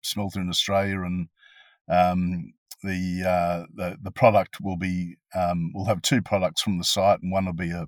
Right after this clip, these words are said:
a silver lead concentrate, which is the main product, given fifty percent, sixty, uh, sorry, seventy percent of our revenues are from silver, uh, twenty percent from zinc, and ten percent from lead. But the silver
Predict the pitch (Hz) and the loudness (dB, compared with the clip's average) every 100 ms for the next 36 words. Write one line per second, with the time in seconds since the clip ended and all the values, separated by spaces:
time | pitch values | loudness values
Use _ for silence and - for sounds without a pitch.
0 | - 92 - 113 90 87 92 98 87 87 | -8 -4 0 0 0 -2 -2 -4 -6 -10
1 | _ _ - - - 104 92 - - 110 | _ _ -20 -20 -4 -4 -2 -6 4 4
2 | 151 95 - 85 82 95 98 87 - 95 | 4 -2 -6 -4 -2 0 0 0 -2 0
3 | 82 - 92 85 80 - 113 - - - | 0 -2 -4 -2 -2 -2 -4 -6 -8 -8
4 | - - 127 - - 95 - - 82 - | -6 -4 -4 -8 -4 -4 0 -2 -2 0
5 | 127 113 82 - 98 90 87 87 90 90 | 0 0 -4 -4 -4 -2 -2 -2 -4 -4
6 | 85 82 - - _ - _ 87 90 85 | -4 -4 -8 -12 _ -20 _ 2 2 0
7 | 80 - 90 78 107 156 - _ - 85 | -2 -2 -2 0 2 2 0 _ -4 0
8 | 87 82 - 104 87 85 95 73 - 80 | -2 -4 -2 -2 -2 -6 -6 -6 -8 -8
9 | 90 101 92 - _ - - _ - 87 | -4 -4 -6 -12 _ -20 -20 _ -8 -4
10 | 107 92 - - 85 - 92 95 92 78 | -2 -4 -4 -4 -4 -4 -2 -2 -4 -6
11 | - - - 135 135 120 113 | -10 -6 -2 2 2 8 8